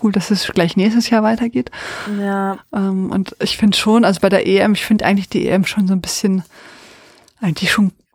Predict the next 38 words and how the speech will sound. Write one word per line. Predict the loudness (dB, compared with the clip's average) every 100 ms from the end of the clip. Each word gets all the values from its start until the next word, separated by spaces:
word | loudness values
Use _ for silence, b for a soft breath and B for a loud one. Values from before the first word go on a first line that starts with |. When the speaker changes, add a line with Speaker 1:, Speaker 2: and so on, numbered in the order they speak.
| _ 0
Speaker 1:
auch | 0 2 2
cool, | 4 4 4
ähm, | 0 2 2
weil | 0
es | 0
so | -2
ein |
bisschen | 0 -2
komprimierter | -2 -6 0 2 2 2 -2
ist, | -2
aber | -2 0 0 0 _ _ -12
die | -8 0
W | 4
M | 4
ist | 4
auch | 2 2
schon | 2
wieder | 2 2
geil | 2 2 2
mit | 2
den | 0 -4 B B B B B
nochmal | -4 0 0
geileren, | 2 2 4 2 0
also | -2 -2
nicht | -4 -8 -8 -6
geileren, | -4 -2
aber | 0 2
nochmal | 2 4 2
mit | 2 -2
den | -4
U | -2
S | -4 -4
A | 0 4 4
und | 2
Brasilien | 2 0 2 4 4 4 2 2
und | 0
so | -2 -2 0 0
und | -2 -6 -8